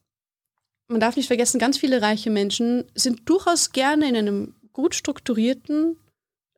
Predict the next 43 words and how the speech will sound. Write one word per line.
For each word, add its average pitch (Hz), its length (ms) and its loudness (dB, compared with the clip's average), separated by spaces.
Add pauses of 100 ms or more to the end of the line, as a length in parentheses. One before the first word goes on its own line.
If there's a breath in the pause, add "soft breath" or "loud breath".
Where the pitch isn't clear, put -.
(140)
äh, 208 280 -2
privilegierten 262 640 0
Land, 220 320 0
wie 240 120 2
jetzt 233 180 2
zum 226 100 0
Beispiel 208 280 -2
Deutschland 220 440 0
oder 196 120 -2
Österreich 220 280 -2
zu 202 140 -4
Hause. 208 320 0 (220)
Die 220 40 -4
flüchten 247 400 0
nicht 208 200 0
alle 202 260 2
mit 202 440 0
Packen 208 220 -4
und 208 100 2
Trompeten 220 280 -2
und 202 80 0
ein 202 160 0
Wald 190 220 -4
zum 220 100 -2
Beispiel, 208 280 -4
ein 202 120 -2
Schloss - 260 -4
kann 208 120 -4
man 202 80 -4
auch 202 60 -6
schlecht - 220 -6
in 196 60 -4
den - 40 -10
Koffer - 200 -4
packen, - 300 -8
muss - 160 -10
man 165 100 -4
ehrlicherweise - 500 -6
sagen. 220 300 -4 (720 loud breath)
Ähm, 202 400 -4 (340)
so, 190 300 0
ja, 208 220 0
aber 226 300 0